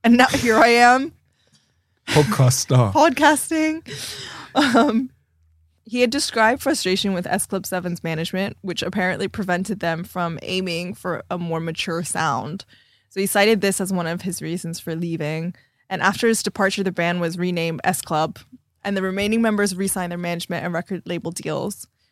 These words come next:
Speaker 1: Unfortunately, Squaw was not successful and wasn't able to secure a record deal.
Speaker 2: And I guess at that time you need a record deal. You could, no,
Speaker 1: It's just,
Speaker 2: nobody
Speaker 1: yeah.
Speaker 2: independent
Speaker 1: I mean, this
Speaker 2: doing
Speaker 1: whole
Speaker 2: it.
Speaker 1: thing just makes me sad. Like, I think because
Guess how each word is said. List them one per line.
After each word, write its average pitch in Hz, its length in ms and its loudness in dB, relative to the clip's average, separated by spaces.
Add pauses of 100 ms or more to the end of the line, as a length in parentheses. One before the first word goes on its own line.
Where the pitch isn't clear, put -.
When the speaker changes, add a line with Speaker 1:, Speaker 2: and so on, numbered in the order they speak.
(120)
Speaker 1:
Unfortunately, 226 640 -2
Squaw 196 680 0 (800)
was 196 160 -6
not 180 160 -2
successful 170 760 -4
and 185 160 -6
wasn't 190 340 -2
able - 240 -8
to - 100 -10
secure 196 420 -8
a - 40 -10
record - 320 -12
deal. 214 380 -12 (1300)
Speaker 2:
And 117 100 -6
I 110 40 -4
guess 110 200 -4
at - 80 -10
that 139 160 -6
time 110 220 -4
you 104 60 -2
need 117 140 0
a 107 60 -2
record 107 240 -8
deal. 107 120 -6
You 107 60 -10
could, - 140 -18 (100)
no, 127 80 -6
Speaker 1:
It's 269 120 -4
just, 320 180 -2
Speaker 2:
nobody 247 140 0
Speaker 1:
yeah. 254 480 8
Speaker 2:
independent 220 300 2
Speaker 1:
I 285 60 4
mean, 294 140 4
this 285 160 4
Speaker 2:
doing 247 140 2
Speaker 1:
whole 269 80 4
Speaker 2:
it. 262 40 -4
Speaker 1:
thing 294 140 2
just 240 180 -2
makes 226 240 0
me 220 60 2
sad. 175 480 0
Like, 190 120 0
I 160 80 2
think 277 280 -4
because 233 640 2